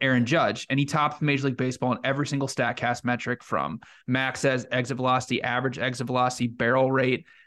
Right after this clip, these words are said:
And what I love about him, too, is he hits lefties just as good as he hits righties. So there's really no weakness for him as a hitter. And, you know, I went through and ran my projections. I have him projected as the second best hitter in Major League Baseball or in the A L coming into this season, obviously behind Aaron Judge. You know,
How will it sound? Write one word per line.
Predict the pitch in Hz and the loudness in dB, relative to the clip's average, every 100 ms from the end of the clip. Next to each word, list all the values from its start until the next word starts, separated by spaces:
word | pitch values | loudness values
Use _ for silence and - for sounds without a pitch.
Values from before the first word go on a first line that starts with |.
| _ - | _ 0
And | 151 | 2
what | |
I | 151 | 4
love | 208 | 4
about | 190 185 | 4 4
him, | 147 | 2
too, | - 185 131 | 4 4 4
is | 131 | 0
he | 151 | 0
hits | 208 226 | 0 0
lefties | 139 139 139 156 - | 0 0 0 -2 -2
just | - 139 - | 0 0 0
as | 127 | -2
good | 123 | -2
as | 120 | -2
he | 123 | -4
hits | 117 | -10
righties. | - 107 69 | -4 -4 -4
So | - | -2
there's | 139 127 | 0 2
really | 165 185 | 4 4
no | 170 | 4
weakness | 135 139 139 127 123 | 4 2 2 -2 -6
for | - 110 | -4 -2
him | 120 123 - | -2 -4 -2
as | 123 | -4
a | 120 | -4
hitter. | - 160 80 - _ - - _ - | -2 0 0 -8 _ -20 -20 _ -4
And, | 151 147 143 127 | 0 2 2 0
you | - | 0
know, | 147 | 2
I | 143 | 4
went | 175 165 | 2 2
through | 165 | 2
and | 151 | 2
ran | 139 143 | 2 2
my | 139 | 2
projections. | 131 120 127 127 127 | -2 -4 -4 -2 0
I | 139 | 2
have | 156 147 | 2 0
him | 135 123 - | -2 -4 -2
projected | 127 123 127 123 | 0 0 -2 -4
as | 120 - | -4 -6
the | 127 | -10
second | - 123 123 | -4 -2 -2
best | 123 123 - | -2 -2 0
hitter | 139 123 | 0 0
in | 113 120 | -2 -4
Major | 120 117 | -6 -6
League | 123 | -4
Baseball | 127 135 139 123 123 | -4 -4 -2 -4 -2
or | 127 | -2
in | 117 | 0
the | 131 113 | 0 0
A | 139 | 2
L | 127 | 0
coming | - 131 | -2 -4
into | 127 123 | -2 -4
this | 120 - | -6 -2
season, | 147 139 - - - - - | 0 0 -4 -12 -18 -10 -2
obviously | 123 120 | -2 0
behind | 117 120 | 0 2
Aaron | 123 120 | 2 0
Judge. | 131 120 127 | 0 -2 -2
You | |
know, | 123 123 | -4 -4